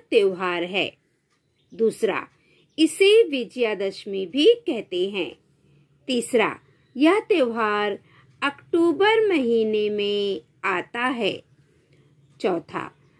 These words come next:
दशहरा आश्विन शुक्ल दशमी को मनाया जाता है। पांचवा, यह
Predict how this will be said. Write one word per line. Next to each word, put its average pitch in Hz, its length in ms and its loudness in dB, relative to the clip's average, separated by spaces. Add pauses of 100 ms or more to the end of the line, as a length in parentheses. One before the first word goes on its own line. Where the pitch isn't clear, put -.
(160)
दशहरा 226 960 0 (440)
आश्विन 381 580 2
शुक्ल 254 580 -2
दशमी 220 500 -2
को 214 240 2 (520)
मनाया 196 640 0
जाता 233 540 -2
है। 196 200 -2 (800)
पांचवा, 190 520 -2 (440)
यह 302 260 4